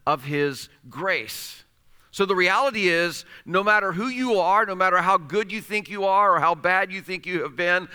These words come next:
like, what you've done in your past or where you're, what you're presently doing, here's the thing that we're discovering throughout this series, and that is this: grace is available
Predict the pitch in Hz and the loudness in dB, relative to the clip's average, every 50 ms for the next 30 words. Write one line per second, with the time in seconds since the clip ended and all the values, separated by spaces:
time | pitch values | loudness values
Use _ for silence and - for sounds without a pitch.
0 | - - - - 165 165 156 160 185 202 190 190 180 151 143 180 185 190 190 190 | -20 -10 -4 -2 -2 -2 0 -2 -2 -2 -2 -8 -10 -4 -2 -2 0 0 -2 -4
1 | 185 180 180 175 - 185 175 175 175 175 175 175 165 - 156 139 143 156 170 175 | -2 -2 -2 -2 -2 0 0 2 4 4 2 2 0 -2 -6 -2 -2 -2 -2 -2
2 | 175 151 120 143 170 180 175 170 170 170 - 170 170 170 - 185 - 170 160 151 | -4 -6 -4 -2 -2 -2 0 -2 -6 -6 -2 -2 -2 -2 -2 -6 -6 -6 -8 -4
3 | 135 170 180 180 180 175 160 - - - - - - _ - - 196 233 277 277 | -2 0 0 0 0 -2 -4 -8 -14 -20 -20 -20 -20 _ -12 -4 0 0 0 0
4 | - 240 226 - - 220 226 233 220 190 165 175 185 190 180 175 - - - - | 0 -2 -4 -2 -2 -2 -2 -2 -2 -4 -4 -4 -4 -4 -4 -4 -6 -6 -2 -2
5 | 208 214 196 208 190 - 170 185 175 165 - 175 160 - - 196 214 214 196 175 | -2 0 -2 -6 -8 -6 -2 0 0 0 0 -4 -8 -8 -8 -4 -2 -2 -2 -2
6 | - 165 165 175 180 180 185 147 - 208 208 175 - - - - - - - - | -2 -4 -2 -2 -2 -2 -2 -4 -2 0 0 0 0 -4 -12 -20 -20 -20 -20 -20
7 | - 120 104 139 165 202 214 233 262 262 - - - - - - - - - 202 | -20 -14 -10 -2 0 2 2 2 2 0 -4 -6 -8 -10 -14 -16 -20 -8 -2 -2
8 | 196 151 180 175 143 143 202 208 214 214 208 196 175 196 202 208 - | 0 0 0 -4 -2 0 2 2 2 2 0 -2 -2 -2 -2 -4 -6